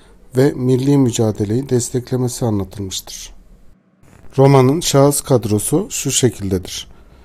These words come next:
Kamil Bey, Abdülhamit döneminin paşalarından olan Selim Paşa'nın oğlu Kamil Bey, romanın baş kahramanıdır.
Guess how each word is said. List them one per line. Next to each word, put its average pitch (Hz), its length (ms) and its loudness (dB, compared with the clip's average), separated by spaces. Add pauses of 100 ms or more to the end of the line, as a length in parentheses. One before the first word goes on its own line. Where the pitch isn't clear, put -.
(420)
Kamil 127 400 4
Bey, 90 180 -2 (360)
Abdülhamit 147 760 2
döneminin 117 520 4 (140)
paşalarından 139 720 4
olan 120 320 2
Selim 147 340 -2
Paşa'nın 123 560 -2
oğlu 117 440 2
Kamil 123 380 2
Bey, 143 200 0 (380)
romanın 127 600 4
baş 139 200 4
kahramanıdır. 101 880 -2